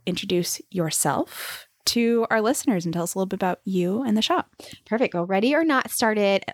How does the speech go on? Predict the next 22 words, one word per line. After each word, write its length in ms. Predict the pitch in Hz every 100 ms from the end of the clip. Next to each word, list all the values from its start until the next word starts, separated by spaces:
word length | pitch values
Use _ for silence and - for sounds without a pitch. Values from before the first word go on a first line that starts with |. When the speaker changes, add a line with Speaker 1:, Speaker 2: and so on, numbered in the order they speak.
| -
Speaker 2:
August 380 | 196 196 247 -
of 140 | 208 -
two 120 | -
thousand 300 | 208 214 285
eleven. 720 | 320 330 294 220 170 175 220 415 - - - -
Um, 400 | 220 190 180 175
we've 140 | 185 185
always 240 | 190 240
been 100 | 277
in 140 | 339 311
Rockbrook, 340 | 240 - 254
just 260 | - 202 -
two 160 | - 220
different 320 | 202 220 202
locations. 480 | 208 - 160 165 170
We 60 | 175
were 60 |
originally 260 | 170 180 185
on 120 | 180
the 100 | 180
west 400 | 175 185 208 -
end 360 | 220 208 247